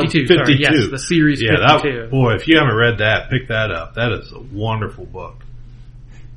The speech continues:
Speaker 2: Yeah, that introduced her, the new version of the character,
Speaker 1: Yeah.
Speaker 2: and then she went on to be in Detective Comics and had her own solo title for quite a while. So, yeah, very distinctive look, definitely.
Speaker 1: Mm-hmm.
Speaker 2: And I can see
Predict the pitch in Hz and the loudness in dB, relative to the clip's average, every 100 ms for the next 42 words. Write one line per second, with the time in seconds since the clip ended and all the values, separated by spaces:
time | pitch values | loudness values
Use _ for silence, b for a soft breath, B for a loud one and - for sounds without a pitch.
0 | - 113 110 110 113 127 127 113 170 - | -18 -16 -14 -12 -12 -8 -8 2 2 2
1 | - 165 160 160 151 147 - - 139 143 | 0 2 4 4 2 0 -10 -18 -6 2
2 | 175 156 151 147 139 131 - 151 135 85 | 2 4 0 0 -2 -6 -6 -2 0 0
3 | 127 123 123 123 135 135 - 131 127 123 | -2 -8 -8 -6 -4 -4 -6 -8 -8 -8
4 | 123 113 - 139 - 123 - 127 120 120 | -10 -12 -8 -8 -8 -14 -12 -10 -10 -12
5 | 117 - 107 104 b b b 120 117 120 | -14 -16 -18 -18 b b b -12 -8 -4
6 | 139 135 139 139 139 131 131 127 123 110 | -2 -2 -2 0 0 -2 -4 -4 -6 -12
7 | 110 127 120 120 117 113 113 110 123 117 | -12 -8 -8 -8 -10 -10 -10 -12 -10 -12
8 | b b b - 131 151 165 160 - 180 | b b b -6 -2 2 2 0 0 0
9 | 175 139 147 170 - - - 151 156 147 | 0 0 4 2 2 -14 -16 -8 -6 -4
10 | 147 151 147 151 - - - - 170 180 | -4 -2 -4 -6 -14 -20 -20 -6 -2 0
11 | 202 - 262 247 226 208 | -2 -2 -2 0 0 -2